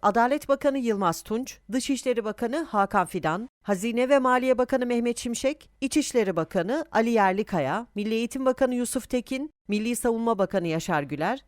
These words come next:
Genelkurmay Başkanı Orgeneral Metin Gürak, Kara Kuvvetleri Komutanı Orgeneral Selçuk Bayraktaroğlu, Deniz Kuvvetleri Komutanı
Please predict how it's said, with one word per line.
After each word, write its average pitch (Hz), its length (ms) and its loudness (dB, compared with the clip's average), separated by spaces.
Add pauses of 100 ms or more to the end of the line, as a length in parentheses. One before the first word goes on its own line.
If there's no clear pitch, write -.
Genelkurmay 226 680 2
Başkanı 220 600 -2
Orgeneral 240 600 4
Metin 226 380 -4
Gürak, 196 420 -2 (120)
Kara 269 240 2
Kuvvetleri 285 460 -2
Komutanı 277 680 -2
Orgeneral 220 580 2
Selçuk 208 460 -2
Bayraktaroğlu, 151 840 -2 (140)
Deniz 247 320 -4
Kuvvetleri 196 460 -4
Komutanı 180 640 -4